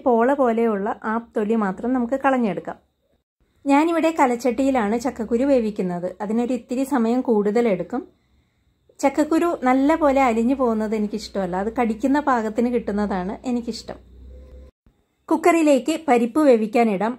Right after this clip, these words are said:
അതിൻ്റെ ഒപ്പം തന്നെ ഇരുമ്പമ്പുളിയും കൂടി ചേർത്ത് തന്നെ നമുക്ക് വേവിക്കാം. ഇത് രണ്ടും നല്ല പോലെ ഉടച്ചെടുക്കാനായിട്ടുള്ളതാണ്. കുക്കറിൽ തന്നെ ചക്കക്കുരു കൂടി ഇട്ട് വേവിക്കേണ്ടവർക്ക് ആദ്യം പരിപ്പും പുളിയും ചേർത്ത്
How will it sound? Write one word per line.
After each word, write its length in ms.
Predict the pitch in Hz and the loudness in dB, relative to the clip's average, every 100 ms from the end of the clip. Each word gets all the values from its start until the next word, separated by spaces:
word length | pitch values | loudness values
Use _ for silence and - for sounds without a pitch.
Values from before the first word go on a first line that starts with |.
| 220 | -4
അതിൻ്റെ 260 | 220 233 240 | 0 2 0
ഒപ്പം 240 | 233 277 277 | 0 0 2
തന്നെ 280 | 254 220 254 | 2 2 0
ഇരുമ്പമ്പുളിയും 640 | 247 214 214 220 226 226 240 | 0 0 0 2 2 2 0
കൂടി 240 | 233 202 294 - | 0 -2 -4 -2
ചേർത്ത് 360 | 214 202 208 254 | -2 -2 -2 -2
തന്നെ 180 | 208 208 | 0 -2
നമുക്ക് 240 | 254 233 262 | 0 0 2
വേവിക്കാം. 400 | 240 185 180 - _ _ _ _ 240 | 2 0 -6 -14 _ _ _ _ 0
ഇത് 120 | 254 254 | 2 4
രണ്ടും 280 | 226 220 285 | 4 2 0
നല്ല 320 | 233 214 233 | 0 2 2
പോലെ 280 | 262 233 208 247 | 2 2 0 0
ഉടച്ചെടുക്കാനായിട്ടുള്ളതാണ്. 1300 | 233 233 240 294 202 202 202 196 185 180 175 175 180 - _ _ _ _ _ _ _ _ _ - | 0 0 0 -2 0 0 -2 -2 -4 -4 -4 -6 -10 -14 _ _ _ _ _ _ _ _ _ -2
കുക്കറിൽ 420 | 294 320 330 330 | 2 4 4 2
തന്നെ 280 | 320 285 294 | 2 2 2
ചക്കക്കുരു 580 | 302 254 262 240 269 277 269 | 0 -2 -2 0 2 2 2
കൂടി 200 | 277 311 - | 2 0 -2
ഇട്ട് 140 | 233 254 | -4 2
വേവിക്കേണ്ടവർക്ക് 880 | 247 226 220 240 220 208 196 190 262 - | 2 2 0 -2 0 0 -2 -4 -6 -4
ആദ്യം 420 | 208 196 190 247 294 | -4 -2 -2 -2 -2
പരിപ്പും 420 | 294 220 220 269 269 | -2 -2 0 2 2
പുളിയും 340 | 233 208 226 233 | 2 2 2 0
ചേർത്ത് 400 | 214 185 233 | -2 -4 -4